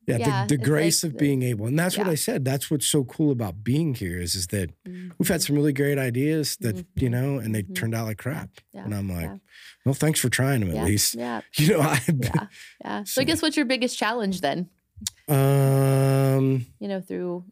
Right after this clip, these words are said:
Speaker 2: nineteen years.
Speaker 1: Hmm. Yeah. So I think a couple things.
Speaker 2: Mm.
Speaker 1: So f-, the, um, probably the, the hardest
Speaker 2: Mm.
Speaker 1: and the greatest part
Speaker 2: Mm.
Speaker 1: is,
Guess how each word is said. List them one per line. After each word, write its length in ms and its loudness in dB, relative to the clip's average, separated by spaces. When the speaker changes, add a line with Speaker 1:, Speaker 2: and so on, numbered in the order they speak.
Speaker 2:
nineteen 680 -8
years. 580 -6
Speaker 1:
Hmm. 220 4
Yeah. 120 6
So 380 4
I 100 2
think 200 0
a 60 2
couple 400 0
things. 520 -4
Speaker 2:
Mm. 40 -12
Speaker 1:
So 100 4
f-, 200 -2
the, 460 4
um, 640 -2
probably 560 6
the, 380 4
the 80 0
hardest 880 2
Speaker 2:
Mm. 120 4
Speaker 1:
and 120 4
the 80 2
greatest 640 0
part 340 -2
Speaker 2:
Mm. 180 -6
Speaker 1:
is, 580 2